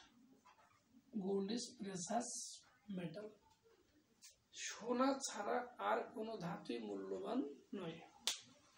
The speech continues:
যদি only-র পরে বয়স বা সংখ্যা দেওয়া থাকে, এরকম হতে পারে, "জেরি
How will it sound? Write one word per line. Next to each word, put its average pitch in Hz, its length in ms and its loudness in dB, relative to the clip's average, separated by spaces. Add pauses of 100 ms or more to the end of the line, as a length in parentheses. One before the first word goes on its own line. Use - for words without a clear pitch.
(1800)
যদি 285 560 10 (640)
only-র 277 560 8 (120)
পরে 233 480 4 (540)
বয়স 254 800 4 (180)
বা - 340 4 (220)
সংখ্যা 220 800 4
দেওয়া 190 260 6
থাকে, 202 440 -4 (2250)
এরকম 330 420 8
হতে 269 120 0
পারে, 233 420 2 (600)
"জেরি 202 460 2